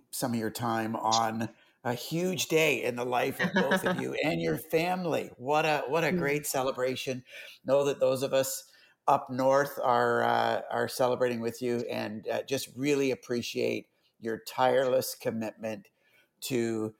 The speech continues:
Speaker 1: sharing the vision and heart that Jesus has, uh, for his bride i-, in a way that can inspire us for the future.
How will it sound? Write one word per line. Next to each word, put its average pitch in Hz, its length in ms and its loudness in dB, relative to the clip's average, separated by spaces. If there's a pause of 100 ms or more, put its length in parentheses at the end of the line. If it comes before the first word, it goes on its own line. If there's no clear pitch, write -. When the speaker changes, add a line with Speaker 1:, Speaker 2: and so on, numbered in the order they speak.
(140)
Speaker 1:
sharing 123 680 2
the 113 160 -6
vision 127 460 0
and 107 100 -6
heart 113 320 0
that 107 160 -4
Jesus 113 360 -6
has, 101 600 -6
uh, 101 360 0 (100)
for 104 120 -6
his 101 220 -4
bride 101 540 0 (120)
i-, 107 220 0
in 107 140 -2
a 104 60 -4
way 107 200 0
that 104 160 -2
can 110 120 -8
inspire 101 420 0
us 101 100 -4
for - 140 -6
the 101 80 -4
future. 98 480 -4